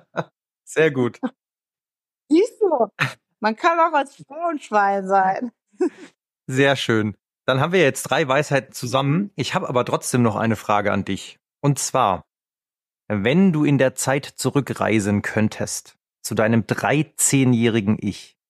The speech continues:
Speaker 1: also du mit dreizehn, was würdest
Speaker 2: Oh
Speaker 1: du dir
Speaker 2: Gott.
Speaker 1: selbst sagen?
Speaker 2: Ich glaub, ich würde zu mir selbst sagen, dass man manche Dinge mehr hinterfragen muss,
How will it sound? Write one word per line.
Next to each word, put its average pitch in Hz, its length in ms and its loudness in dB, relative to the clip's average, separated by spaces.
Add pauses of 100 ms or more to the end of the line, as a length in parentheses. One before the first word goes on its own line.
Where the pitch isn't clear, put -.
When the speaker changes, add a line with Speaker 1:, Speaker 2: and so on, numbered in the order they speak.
(100)
Speaker 1:
also 107 240 -4
du 120 220 0
mit 139 240 2 (100)
dreizehn, 92 600 -4 (680)
was - 300 -4
würdest 147 300 2
Speaker 2:
Oh 180 60 0
Speaker 1:
du 156 100 2
dir 147 60 2
Speaker 2:
Gott. 110 80 0
Speaker 1:
selbst 110 380 -2
sagen? 92 440 -4 (3250)
Speaker 2:
Ich 214 240 -2
glaub, 302 260 0
ich 233 180 0
würde 220 300 4
zu - 180 -8
mir 190 240 2
selbst 175 500 0
sagen, 226 680 0
dass - 340 -4
man 175 320 2
manche 180 380 0
Dinge 170 520 0
mehr 170 160 0
hinterfragen 165 840 -2
muss, - 440 -4